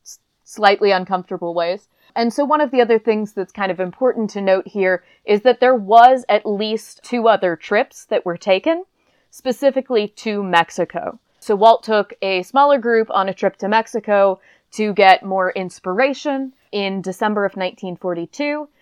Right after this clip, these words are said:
they returned in spring of nineteen forty-three to really look into music and dance, which I think is very clear when you're watching the movie. So they did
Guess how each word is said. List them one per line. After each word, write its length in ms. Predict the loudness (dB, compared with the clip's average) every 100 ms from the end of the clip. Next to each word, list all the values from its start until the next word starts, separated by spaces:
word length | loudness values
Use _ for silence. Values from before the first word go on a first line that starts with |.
| _ -2
they 180 | 0 2
returned 600 | -2 -4 -4 -2 -4 -6
in 340 | -6 -4 -6
spring 520 | -10 -6 -2 0 -2 -2
of 260 | 0 0
nineteen 420 | -2 -6 -8 -10
forty-three 720 | -8 -6 -6 -8 -8 -8 -8 -10
to 140 | -10
really 300 | -8 -6 -4
look 220 | -4 -4
into 320 | -6 -8 -10 -10
music 640 | -8 -6 -4 -4 -4 -6
and 200 | -12 -8
dance, 440 | -2 -2 -2 -6 -10
which 160 | -6
I 60 | -6
think 240 | -6 -8
is 140 | -8 -2
very 320 | 0 0 -4
clear 600 | _ -6 -4 -2 -4 -8 _ _ -2
when 260 | 2 2
you're 160 | 2 -2
watching 420 | 0 0 -2 -12
the 60 | -4
movie. 440 | -2 -2 -4 -10 _ _ _ _ _ _
So 180 | 2 6
they 160 | 6
did 480 | 4 2 2 2 0